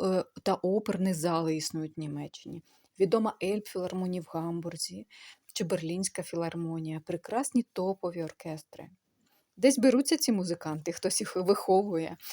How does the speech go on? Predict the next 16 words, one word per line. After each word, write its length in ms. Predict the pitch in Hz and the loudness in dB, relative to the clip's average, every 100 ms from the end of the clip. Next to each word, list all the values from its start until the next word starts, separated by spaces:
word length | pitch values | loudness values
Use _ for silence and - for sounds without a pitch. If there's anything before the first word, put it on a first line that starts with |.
| - - - - _ | -12 -14 -18 -20 _
Якщо 360 | 196 208 - | -4 2 0
подивитися 560 | 302 - 214 254 240 202 | 4 4 6 4 4 2
на 120 | 190 | 2
склад 440 | 185 - 214 339 - | 0 2 4 4 2
оркестрів, 720 | 233 - 180 151 - 151 - _ - | -4 -2 -8 -8 -10 -10 -10 _ 2
то 60 | 240 | 6
можна 280 | 233 262 277 | 8 8 6
помітити, 720 | 247 226 269 285 262 233 220 | 6 6 6 4 4 4 4
що 200 | - 214 | 4 0
значна 640 | 214 190 190 - 202 247 | 2 0 2 0 2 2
частина 600 | 339 254 - 202 180 170 - _ | 2 0 0 -4 -2 -4 -8 _
там 240 | 196 190 | -2 0
виходці 500 | 180 196 220 208 - | -2 -2 0 0 0
з 80 | 180 | -4
пострадянського 840 | - 180 185 175 170 180 - 165 170 | -6 -4 -2 0 0 -4 -4 -4 -4
простору, 640 | - 160 156 _ 147 | -6 -6 -6 _ -12